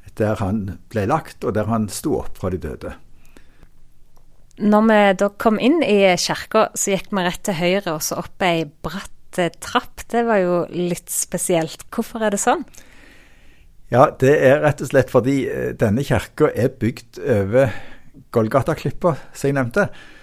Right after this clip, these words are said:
Speaker 1: og den klippa er bygd inn i selve kirkestrukturen, altså bygningen. Sånn at, eh, når vi da går opp den bratte trappa, så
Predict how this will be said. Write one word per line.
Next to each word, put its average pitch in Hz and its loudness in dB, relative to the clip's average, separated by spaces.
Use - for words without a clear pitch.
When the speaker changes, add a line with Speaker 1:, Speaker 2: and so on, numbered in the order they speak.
Speaker 1:
og 123 4
den 127 0
klippa 127 0
er 113 2
bygd 120 -2
inn 120 -2
i 135 -2
selve 98 -2
kirkestrukturen, - -6
altså 95 -4
bygningen. 110 -4
Sånn 139 2
at, - 0
eh, 120 4
når 123 0
vi 127 0
da 131 4
går 135 4
opp - 0
den 135 2
bratte - -4
trappa, 156 -2
så - -4